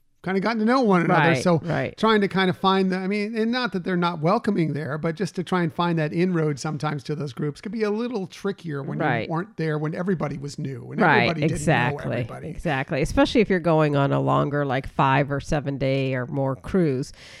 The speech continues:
Speaker 2: you know, it can just make it a lot more easier to, to
Speaker 1: I mean,
Speaker 2: be
Speaker 1: it's
Speaker 2: able
Speaker 1: true
Speaker 2: to
Speaker 1: of
Speaker 2: par-
Speaker 1: everybody in
Speaker 2: Right,
Speaker 1: life, not just
Speaker 2: yes,
Speaker 1: teens. It can be
Speaker 2: right.
Speaker 1: true of us. You
Speaker 2: Right,
Speaker 1: know, we,
Speaker 2: that's
Speaker 1: we,
Speaker 2: true.
Speaker 1: you know, we, we, getting to know everybody for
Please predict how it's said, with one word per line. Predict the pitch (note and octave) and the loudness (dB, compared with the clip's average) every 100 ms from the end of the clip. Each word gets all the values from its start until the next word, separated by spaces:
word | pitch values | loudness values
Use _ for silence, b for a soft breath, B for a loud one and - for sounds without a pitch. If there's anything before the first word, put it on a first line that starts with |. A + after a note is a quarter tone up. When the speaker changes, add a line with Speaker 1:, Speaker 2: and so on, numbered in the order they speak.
| B | B
Speaker 2:
you | - E3+ | -2 0
know, | D3 | 0
it | F#3 - | -2 0
can | C4 | 0
just | G#3 - | 2 0
make | G3 D#3 | 0 2
it | D3+ | 0
a | C3+ | 0
lot | C3 A#2+ | -2 -2
more | C#3 C3 | -4 -6
easier | - C#3 C3+ - C3 | -4 -6 -6 -4 -6
to, | - D#3+ C#3 C#3 C#3+ - | -4 -2 -2 -2 -6 -6
to | E3+ | -2
Speaker 1:
I | |
mean, | G3+ | 2
Speaker 2:
be | F3+ | 2
Speaker 1:
it's | E3+ | 2
Speaker 2:
able | F#3+ | 4
Speaker 1:
true | A3+ | 4
Speaker 2:
to | |
Speaker 1:
of | F#3 | 4
Speaker 2:
par- | G3 - D#3+ - | 0 -6 -10 0
Speaker 1:
everybody | G#3+ B3 E3+ D#3+ C#3+ | 2 4 2 2 6
in | |
Speaker 2:
Right, | G3+ D#3 C#3 C3+ - | 8 8 6 4 0
Speaker 1:
life, | |
not | F3 F3+ | -2 -2
just | F3 D#3+ | 0 -2
Speaker 2:
yes, | - D3+ | -2 -4
Speaker 1:
teens. | C#3+ C#3 | -4 -6
It | D#3+ | -4
can | C#3+ | -2
be | - | -2
Speaker 2:
right. | D3 | -2
Speaker 1:
true | E3 E3+ | 0 0
of | |
us. | E3+ F#3+ C3 - | 2 0 -2 -6
You | F3 | -2
Speaker 2:
Right, | D3+ D3 | 0 0
Speaker 1:
know, | C3+ | 0
we, | D3 | 0
Speaker 2:
that's | D3+ | 0
Speaker 1:
we, | D#3 E3+ | 0 0
Speaker 2:
true. | F3 D#3 | 0 -2
Speaker 1:
you | D3 | -4
know, | C#3+ | -6
we, | C#3+ D3 | -6 -6
we, | C#3+ D3+ | -6 -8
getting | C#3+ D#3 E3 | -6 -4 -4
to | C#3 | -2
know | D3+ | -4
everybody | D3+ D#3+ D3 D3+ | -4 -4 -4 -4
for | C#3 D3+ | -6 -10